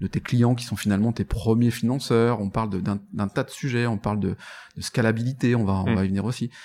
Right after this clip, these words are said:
Speaker 1: Euh, c'est, c'est quoi tes premières impressions et comment tu fais pour développer tes premiers, euh, tes premiers chiffres d'affaires ?
Speaker 2: Ben alors, au tout début, euh, j'avais, on, on va dire, une, une sorte de preuve de business parce que j'étais freelance et je, j'accompagnais des particuliers, euh, à, à,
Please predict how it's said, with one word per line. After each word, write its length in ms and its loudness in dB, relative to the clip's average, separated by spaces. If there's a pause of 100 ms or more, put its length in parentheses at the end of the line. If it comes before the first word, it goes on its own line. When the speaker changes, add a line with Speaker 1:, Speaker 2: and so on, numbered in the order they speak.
(260)
Speaker 1:
Euh, 200 -2
c'est, 180 -6
c'est 160 2
quoi 200 4
tes 140 0
premières 300 0
impressions 380 -2
et 60 0
comment 240 0
tu 140 -8
fais 160 0
pour 160 -2
développer 340 0
tes 140 -2
premiers, 400 2
euh, 120 4
tes 120 -4
premiers 240 0
chiffres 180 -4
d'affaires ? 320 -4 (540)
Speaker 2:
Ben 80 8
alors, 160 2 (240)
au 80 4
tout 160 -2
début, 480 6
euh, 240 4 (420)
j'avais, 420 4
on, 200 4
on 40 0
va 60 0
dire, 160 2
une, 160 2 (140)
une 80 -2
sorte 180 2
de 60 4
preuve 300 4
de 100 6
business 560 4
parce 180 -10
que 80 -4
j'étais 280 -2
freelance 760 4
et 140 0
je, 180 -6
j'accompagnais 540 0
des 100 2
particuliers, 720 2 (400)
euh, 160 -4 (880)
à, 100 -6
à, 260 -4